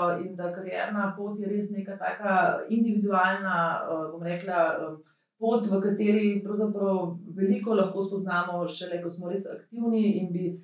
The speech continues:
nekako mogoče čisto za zaključek rekla pogumno, z pravimi vprašanji,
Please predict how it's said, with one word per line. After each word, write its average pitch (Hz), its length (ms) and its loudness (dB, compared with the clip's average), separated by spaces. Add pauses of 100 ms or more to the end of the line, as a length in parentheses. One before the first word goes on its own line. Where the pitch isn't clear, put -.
(160)
nekako 180 320 2
mogoče 180 260 0
čisto 185 220 -2
za 165 100 -2
zaključek 202 480 -2 (360)
rekla 175 280 4
pogumno, 247 580 4 (260)
z 170 160 -18
pravimi 196 360 6
vprašanji, 196 720 2